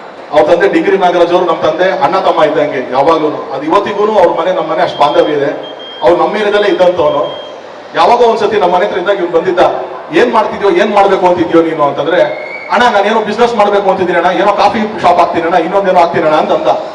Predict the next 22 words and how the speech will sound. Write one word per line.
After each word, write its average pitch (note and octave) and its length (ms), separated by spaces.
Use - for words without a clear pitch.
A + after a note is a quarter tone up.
"ಯಾಕೋ, A3+ 280
ಯಾವ G3 200
ಖುಷಿಗೆ G#3+ 300
ಆಗ್ತಾ F#3 180
ಇದೆಯಾ E3+ 220
ಅದನ್ನ?" D#3 200
ಅಂತಂದೆ. - 680
"ಇಲ್ಲ A#3 140
ಅಣ್ಣ, G#3+ 280
ನನ್ಗೇನ್ F3+ 240
ಇಂಟ್ರೆಸ್ಟ್ G3 360
ಇಲ್ಲ" F3 140
ಅಂತ. C#3+ 360
"ಅದೆಲ್ಲ E3 320
ಬಿಡು, A3 240
ಸ್ವಲ್ಪ A3+ 260
ಅವಾಗ G3+ 200
ನ-, E3+ 240
ನನ್ E3+ 180
ತರ G3+ 80
ಇದ್ದ F#3 140
ಪರ್ಸನಾಲಿಟಿ, E3 520